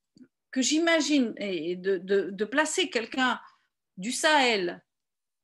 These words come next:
euh, pour parler des violences faites aux femmes et qui était sur des théma-,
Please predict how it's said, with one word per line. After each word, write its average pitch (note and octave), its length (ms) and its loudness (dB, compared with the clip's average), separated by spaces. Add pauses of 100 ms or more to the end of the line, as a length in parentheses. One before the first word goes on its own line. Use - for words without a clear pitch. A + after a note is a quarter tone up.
(400)
euh, F#3 300 0
pour E4+ 300 -2
parler C#4+ 680 2
des G#3 120 -2
violences B3+ 440 2
faites A3 240 -2
aux A#3 80 0
femmes G#3+ 480 2
et G3+ 160 -4
qui A3+ 120 -2
était A3 180 0
sur A3+ 200 -6
des G3+ 140 -2
théma-, G#3 300 -2